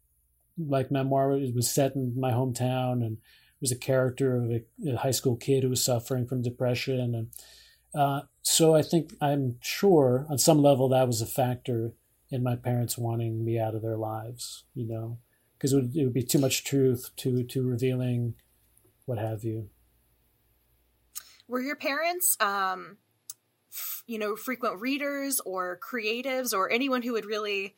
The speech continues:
Speaker 2: uh, sort of, like, understand that literary space in the context of it?
Speaker 1: You know, my mother, again, my mother sort of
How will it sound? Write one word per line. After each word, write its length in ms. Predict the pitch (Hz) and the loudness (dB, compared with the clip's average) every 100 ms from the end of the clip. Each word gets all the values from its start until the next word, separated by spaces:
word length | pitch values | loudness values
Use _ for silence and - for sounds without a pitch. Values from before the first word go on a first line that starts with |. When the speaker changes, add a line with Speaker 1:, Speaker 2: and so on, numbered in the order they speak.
| _ _ _ | _ _ _
Speaker 2:
uh, 400 | 196 190 180 170 | 4 4 4 0
sort 160 | - 202 | -4 -2
of, 80 | |
like, 120 | 185 - | -4 -2
understand 720 | 202 202 185 - 180 180 208 | -4 -2 -4 -2 -2 -2 -2
that 120 | 214 | -4
literary 380 | 220 233 233 247 | -4 -6 -8 -6
space 360 | 240 247 247 233 | -4 -4 -4 -6
in 80 | 185 | -8
the 80 | |
context 580 | 170 - 175 185 233 - | -6 -2 -2 -2 -8 -6
of 140 | 247 262 | -8 -8
it? 180 | 302 - _ _ - _ _ _ - - - | -14 -20 _ _ -20 _ _ _ -20 -20 -8
Speaker 1:
You 80 | 285 | -2
know, 160 | 294 | -2
my 100 | - | 4
mother, 380 | 277 302 320 294 | 6 6 6 6
again, 280 | 190 185 262 | 6 6 6
my 100 | 240 | 6
mother 240 | 247 294 285 | 6 4 6
sort 380 | - - 247 | 6 6 8
of 260 | 247 202 | 8 4